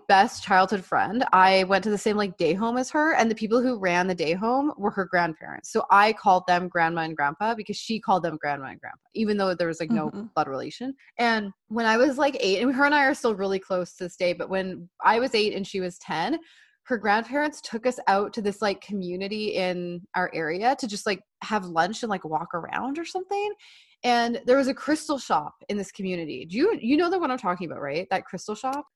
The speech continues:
Speaker 2: Yeah, I'm, I'm pretty sure I do know. Yeah.
Speaker 1: Yeah, there was this crystal shop, and for whatever reason, we went in there, and there was a used book section, and I found this pink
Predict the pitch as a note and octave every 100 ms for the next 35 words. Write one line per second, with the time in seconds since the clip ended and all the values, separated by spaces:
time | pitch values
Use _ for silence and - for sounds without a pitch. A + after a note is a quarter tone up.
0 | - A#3+ G#3 F3+ A3+ _ _ _ - A3+
1 | A#3+ A3+ G#3+ G3 F3 - G3+ - - -
2 | A#3 G#3+ A3 G3+ - _ _ A3+ A#3+ E3+
3 | G3+ C4 C4 C4+ - D#4 F#4+ F4 F#3+ F3
4 | - - A3 A3 A3 - - A#3+ B3 A#3+
5 | B3+ D4+ C4 A#3+ A#3+ A3+ A3 F#3+ G3+ G#3+
6 | G3+ E3 E3 F3+ C#4+ C#4+ _ - G3+ G3
7 | F#3+ F#3+ F#3+ - _ - B3+ B3+ A#3 G3
8 | A3+ C4+ C4 F3 F3+ A3+ - - D#4 D#4+
9 | G4+ G#4+ A4+ _ _ _ - B3 B3+ B3
10 | - A3+ C#4 D#4+ F4+ - - - B3 C#4